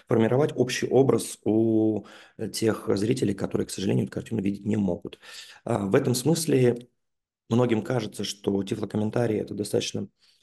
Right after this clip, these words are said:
прозаичная и ремесленная работа. На самом деле абсолютно нет, потому что это высокохудожественная задача. Тифлокомментатор должен успеть проговорить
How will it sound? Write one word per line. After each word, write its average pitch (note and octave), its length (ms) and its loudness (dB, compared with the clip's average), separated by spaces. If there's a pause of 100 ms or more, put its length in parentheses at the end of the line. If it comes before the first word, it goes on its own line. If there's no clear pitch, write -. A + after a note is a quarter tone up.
(180)
прозаичная A2 920 2
и G2+ 320 -2
ремесленная A2+ 500 0
работа. C3 320 -2
На G#2 80 -4
самом A#2+ 220 -6
деле A2+ 160 0
абсолютно A2 420 -2
нет, D3+ 260 -2
потому G#2 300 -6
что G#2+ 400 -4 (260)
это A2 500 -2
высокохудожественная G#2 1080 0
задача. G2 520 -6 (640)
Тифлокомментатор A#2+ 1000 -2 (500)
должен G#2+ 640 -2 (380)
успеть - 720 -2 (540)
проговорить G#2+ 1160 2